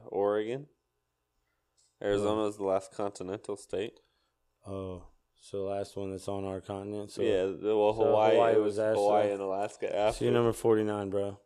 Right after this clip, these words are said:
Speaker 1: Forty-eight.
Speaker 2: For, oh, Alaska was still after that?
Speaker 1: Yeah.
Speaker 2: Wait, if it's still continental, that's on our continent.
Speaker 1: Yeah, but it doesn't.
Speaker 2: It's still North
Speaker 1: That's
Speaker 2: America.
Speaker 1: very true. I didn't mean continental then. It's only, it's the last state.
Speaker 2: In our region right here.
Speaker 1: Yeah.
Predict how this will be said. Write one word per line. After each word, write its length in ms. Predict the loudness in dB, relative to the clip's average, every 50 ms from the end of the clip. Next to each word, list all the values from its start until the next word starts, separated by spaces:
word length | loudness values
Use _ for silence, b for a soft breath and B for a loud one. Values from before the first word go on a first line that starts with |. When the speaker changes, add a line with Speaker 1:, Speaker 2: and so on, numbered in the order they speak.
| _ _ -4
Speaker 1:
Forty-eight. 460 | -2 0 0 0 0 -2 -2 -4 -6 -14 _ _ _ _ _ _
Speaker 2:
For, 220 | _ -4 -2 0 2
oh, 400 | 2 2 2 0 -2 -6 -12 -18 _ _ _ _ -12
Alaska 520 | -8 -6 -4 -4 -2 -2 -4 -4 -2 -2 -2
was 140 | 0 0
still 180 | 0 0 2 2
after 320 | 2 2 0 0 0 -2 -2
that? 240 | -2 -2 -6 -8 -12
Speaker 1:
Yeah. 220 | -10 -8 -8 -8 -8 -10 _ _ _ _ -20 _ _ _
Speaker 2:
Wait, 220 | -4 -2 -2 -2 -2 -4
if 120 | -6 -4
it's 160 | -6 -6 -4
still 160 | -2 -4 -4
continental, 640 | -2 -4 -4 -6 -6 -6 -8 -8 -6 -6 -6 -6 -6
that's 200 | -8 -8 -8 -8
on 120 | -8 -8
our 100 | -8 -8
continent. 480 | -8 -8 -10 -10 -10 -10 -14 -10 -4 2
Speaker 1:
Yeah, 120 | 4 4 6
but 100 | 6 4
it 60 | 4
doesn't. 380 | 4 2 2 2 0 -6 -8 -8 -10
Speaker 2:
It's 120 | -10 -6
still 160 | -4 -2 -2
North 220 | -2 -2 -4 -4 -6
Speaker 1:
That's 400 | -4 2 4 4 4 4 2 -6
Speaker 2:
America. 160 | -14 -16 _ -8 0
Speaker 1:
very 240 | 4 6 6 6 6
true. 300 | 2 2 2 2 4 4
I 60 | 4
didn't 160 | 4 2 0
mean 140 | -2 -4 -6 -4
continental 600 | -4 -4 -4 -4 -6 -8 -8 -6 -6 -6 -6 -4
then. 200 | -6 -6 -8 -10 _ _ _ _ _ _ _ _ _
It's 80 | -4
only, 480 | -2 0 0 0 -2 -2 -4 -6 -8 -14 _ _ _ b b b b b b -6
it's 100 | 2 6
the 60 | 8
last 560 | 10 10 10 10 8 6 -2 -12 -14 -16 -18 _ _ -20 -20 -20 -20
state. 520 | -18 -16 -6 2 4 4 4 4 2 -2 -8 _ _ _ _ _ _ _ _ _ _ _ _ _ _ _ _
Speaker 2:
In 200 | -10 -8 -8 -6
our 260 | -6 -6 -4 -4 -4
region 460 | -6 -6 -6 -6 -6 -6 -6 -8 -8 -8
right 140 | -8 -8 -8
here. 180 | -4 -2 0
Speaker 1:
Yeah. 180 | 2 2 0 -2